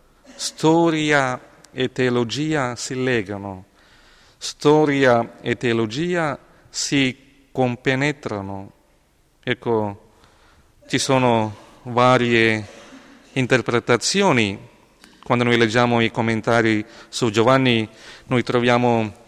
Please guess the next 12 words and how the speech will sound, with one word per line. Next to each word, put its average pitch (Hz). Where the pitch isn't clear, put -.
un'immensa 131
letteratura 107
su -
questo -
brano 104
del 101
Vangelo. 98
Ognuno 127
interpreta, 120
interpreta 127
questo 110
brano 135